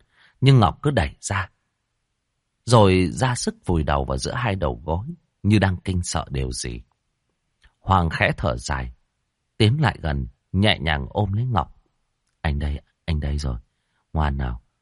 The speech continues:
đừng sợ. Nghe được tiếng người yêu, Ngọc chồm lên ôm ghì lấy, chỉ hận không thể hòa được cả vào người cô.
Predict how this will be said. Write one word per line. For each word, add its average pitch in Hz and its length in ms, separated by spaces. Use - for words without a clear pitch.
đừng 78 220
sợ. 60 480
Nghe 131 180
được 85 200
tiếng 127 220
người 85 140
yêu, 104 340
Ngọc 95 340
chồm 82 260
lên 98 220
ôm 110 280
ghì 76 160
lấy, 71 280
chỉ 107 160
hận 95 200
không 123 340
thể 73 220
hòa 69 320
được 64 200
cả 65 160
vào 67 180
người 65 400
cô. 98 280